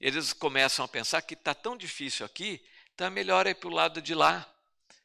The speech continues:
porque eu não vou ter cobrança, porque não entendem ainda essa gravidade da questão na espiritualidade. E aí, o que acontece, né? Nós temos alguns estímulos aí da passagem pra outro lado,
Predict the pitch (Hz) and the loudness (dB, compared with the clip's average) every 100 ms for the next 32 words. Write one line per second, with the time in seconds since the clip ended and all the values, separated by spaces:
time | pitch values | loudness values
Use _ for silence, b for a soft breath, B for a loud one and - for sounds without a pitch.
0 | _ 123 - 165 170 175 - 170 190 147 | _ -14 -2 0 0 -2 -2 -2 -2 0
1 | 135 180 180 - - - B B B B | 2 0 -2 -4 -6 -16 B B B B
2 | - 139 165 170 190 196 - 175 196 220 | -16 -12 -8 -8 -8 -10 -6 -4 -4 -6
3 | 156 127 120 110 170 185 107 92 B B | -8 -6 -6 -6 -10 -8 -8 -8 B B
4 | B 123 139 - 143 151 175 175 151 123 | B 2 4 4 2 4 2 0 0 4
5 | 139 170 175 175 170 175 - - 151 170 | 6 4 0 -6 -4 -6 -6 -4 -4 -6
6 | b b b 127 139 151 - 175 175 - | b b b -2 2 2 2 -4 -8 -8
7 | 185 208 196 196 - - B B B 120 | -8 -6 -6 -6 -8 -16 B B B 4
8 | 139 135 139 160 220 202 - 160 151 131 | 6 6 4 -2 -6 -8 -6 -6 -6 -8
9 | 110 101 - 107 113 175 - b b b | -4 -4 -4 -6 -4 -6 -8 b b b
10 | _ - 131 135 151 143 147 151 139 156 | _ -2 0 2 -2 -6 -4 -4 -4 -4
11 | 160 196 - 156 156 165 117 117 113 107 | -2 -2 -4 -4 -6 -8 -6 -2 -2 0
12 | 123 139 135 - 131 160 143 113 - 110 | -2 -2 -2 2 2 2 -2 -10 -10 -6
13 | 101 - 101 92 82 | -6 -6 -6 -2 -2